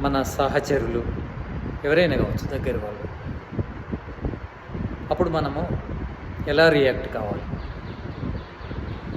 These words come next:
మొదలు మనము దాన్ని సహించాలి. సహించినా మనను బాధ పెడుతున్నారనుకోండి, ప్రేమతో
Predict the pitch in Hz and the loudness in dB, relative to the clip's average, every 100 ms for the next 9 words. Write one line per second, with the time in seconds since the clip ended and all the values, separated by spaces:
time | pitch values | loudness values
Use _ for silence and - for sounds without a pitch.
0 | - - - - - - - 139 147 160 | -6 -6 -6 -4 -4 -4 -4 0 4 4
1 | 139 - - - - - - - - - | 4 2 -2 -4 -6 -8 -8 -12 -16 -14
2 | - - - - - - 131 127 123 120 | -14 -14 -14 -14 -14 -6 -2 0 0 0
3 | 214 - - - - - - - - - | 0 -4 -6 -6 -6 -8 -10 -10 -10 -10
4 | - - 127 123 120 135 - - - 147 | -12 -8 -2 0 0 -2 -4 -4 -2 -4
5 | - 110 - - - - - - - - | -4 -6 -4 -4 -6 -6 -4 -4 -4 -6
6 | - - 247 240 - - - - - - | -4 -4 -4 -4 -4 -6 -6 -6 -6 -6
7 | - - - - - - - - 160 156 | -6 -4 -6 -10 -14 -12 -10 0 4 6
8 | 196 202 202 190 180 156 131 127 131 127 | 6 6 6 6 4 4 4 4 2 0
9 | - 120 117 107 107 113 117 - - - | 0 0 0 -2 -4 -2 0 0 0 0
10 | - - - - - - - - - - | 4 6 4 -4 -6 -6 -8 -10 -10 -10
11 | - - - - 131 123 120 143 | -10 -10 -6 0 2 2 0 0